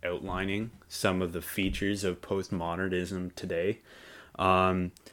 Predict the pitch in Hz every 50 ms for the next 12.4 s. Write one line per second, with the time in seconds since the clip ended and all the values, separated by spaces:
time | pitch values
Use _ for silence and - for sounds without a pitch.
0 | - _ _ _ _ _ _ - - - 139 - - 123 123 113 - 110 110 120
1 | 117 113 107 113 113 113 107 104 95 92 - - 107 - - 127 123 120 - 110
2 | 104 101 98 95 92 85 - - - - - - - 107 101 98 - - 98 90
3 | 90 87 - - - 101 98 92 90 90 90 87 87 87 - - - - _ -
4 | - - - - 110 101 - - 127 135 143 139 - - 117 107 107 101 98 98
5 | 92 - - 95 92 90 87 90 - - - - - 85 101 104 98 92 104 107
6 | 101 - - 101 92 - - - 98 98 95 - - 98 90 85 85 - - -
7 | - 98 95 92 - - - - - _ - - - - - - - - 95 95
8 | 90 104 113 113 113 - - 92 - - 92 90 92 92 98 - - 92 71 67
9 | 92 95 101 101 101 90 - 92 85 - 98 92 87 87 85 - - - - -
10 | - - - - _ _ - - - 127 123 123 - - - - 117 113 110 104
11 | - 98 95 92 95 - - 107 101 92 90 90 98 92 87 85 - - - -
12 | 92 90 - - - - - -